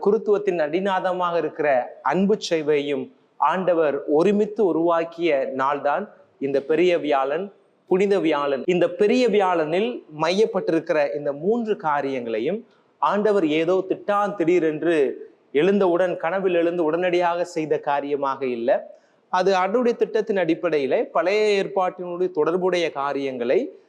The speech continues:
சற்று புதுமையான விதத்தில் அவர்களுக்கு புரியக்கூடிய நிலையிலிருந்து ஒரு புதுமையை புகுத்தித்தான் இந்த மூன்று நிகழ்வுகளையுமே ஒருமித்த ஒரே இரவில் ஆண்டவர் ஏற்படுத்தினார். ஒரு விதத்துல சொல்ல போனோம்னா இதை இப்படி கூட சொல்லலாம்,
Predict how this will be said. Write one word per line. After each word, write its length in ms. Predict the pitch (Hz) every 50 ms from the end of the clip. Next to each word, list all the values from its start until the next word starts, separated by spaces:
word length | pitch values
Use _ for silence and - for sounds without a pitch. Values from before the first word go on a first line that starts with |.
| _ _
சற்று 380 | _ - - - 254 247 262 247
புதுமையான 720 | - - 233 226 254 240 240 226 220 220 220 226 220 214
விதத்தில் 680 | 185 165 160 160 156 - - 190 220 262 - - - -
அவர்களுக்கு 760 | - 135 165 190 196 240 233 233 233 220 208 208 - 214 208 -
புரியக்கூடிய 600 | 208 220 233 240 262 247 247 - 247 214 226 214
நிலையிலிருந்து 680 | 196 196 196 196 196 190 185 180 190 214 262 277 311 269
ஒரு 240 | 247 220 202 208 -
புதுமையை 520 | 214 220 214 262 254 254 240 226 214 202 208
புகுத்தித்தான் 680 | - 175 170 185 185 185 170 - - 147 160 202 254 320 - - - - _ _
இந்த 200 | - 170 160 165
மூன்று 540 | 151 156 180 220 262 285 262 240 226 202 170
நிகழ்வுகளையுமே 1080 | 160 165 170 180 202 208 202 185 175 165 151 147 143 139 135 131 139 180 226 214 160
ஒருமித்த 800 | 147 156 165 180 208 196 196 190 196 202 185 165 - - - - - - - _ _
ஒரே 380 | - 143 147 160 175 196 208 202
இரவில் 480 | 170 147 156 151 156 165 151 139 - -
ஆண்டவர் 560 | - 147 147 143 139 139 131 131 127 123 -
ஏற்படுத்தினார். 840 | - 139 131 135 - 139 131 123 117 - 135 120 113 110 - - _ _ _ _ _
ஒரு 220 | - 131 131 139 151
விதத்துல 200 | 151 151 170 170
சொல்ல 280 | 156 - 156 143 147
போனோம்னா 580 | 143 123 156 151 143 139 139 139 147 185 233 - - _ _ _ _
இதை 140 | - 151 151
இப்படி 240 | 147 151 180 175 170
கூட 220 | 180 175 170 175
சொல்லலாம், 460 | 170 - 151 139 131 127 113 113 -